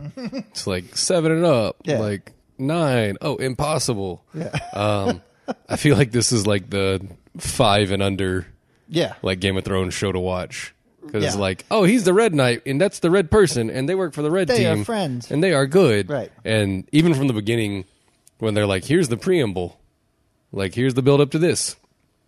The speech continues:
Speaker 2: and then it's, uh, that title screen that's like, "Here, you dumb M F ers. This is a hundred and seventy-two years before Daenerys
Speaker 1: Yeah.
Speaker 2: Targaryen.
Speaker 1: Yeah.
Speaker 2: We good? You're not gonna see her.
Speaker 1: Right.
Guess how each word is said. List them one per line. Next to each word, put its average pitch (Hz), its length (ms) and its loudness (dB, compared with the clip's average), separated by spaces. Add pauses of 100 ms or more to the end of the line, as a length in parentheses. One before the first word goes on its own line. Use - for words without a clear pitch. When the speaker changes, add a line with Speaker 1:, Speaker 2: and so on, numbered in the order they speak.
(360)
Speaker 2:
and 120 160 0
then 113 100 0
it's, 107 220 -2
uh, 95 260 0 (840)
that 113 200 -2
title 123 320 0
screen 107 320 -2
that's 101 160 -2
like, 98 340 -2 (580)
"Here, 131 260 4
you 107 220 2
dumb 110 380 2
M 107 180 2
F 104 200 4
ers. 110 400 2 (240)
This 123 160 2
is 120 100 2
a 110 60 4
hundred 120 320 2
and 110 120 -2
seventy-two 117 640 0
years 107 380 2
before 95 640 -2 (340)
Daenerys 101 420 2
Speaker 1:
Yeah. 107 80 0
Speaker 2:
Targaryen. 95 520 -2 (180)
Speaker 1:
Yeah. 110 240 -10
Speaker 2:
We 110 140 -2
good? 180 480 2 (340)
You're 101 120 -8
not 156 260 -2
gonna 165 180 0
see 160 260 0
her. 98 280 0
Speaker 1:
Right. 120 300 -2